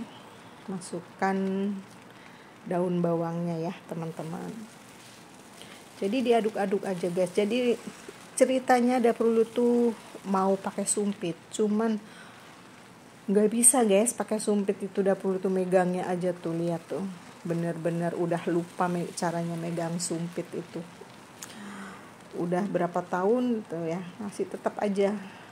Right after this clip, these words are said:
nggak bisa megang sumpit. <laughs> Iya, nggak apa-apa lah ya.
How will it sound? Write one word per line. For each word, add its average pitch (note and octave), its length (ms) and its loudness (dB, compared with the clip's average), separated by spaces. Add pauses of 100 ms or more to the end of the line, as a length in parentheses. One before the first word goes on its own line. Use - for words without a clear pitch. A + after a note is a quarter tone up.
(140)
nggak F3+ 320 -2
bisa F#3 320 0
megang F3 400 -2
sumpit. E3+ 480 -6
<laughs> - 80 -4 (2000)
Iya, A3 240 2
nggak G3 240 2
apa-apa F#3+ 320 0
lah F3+ 160 0
ya. E3+ 160 0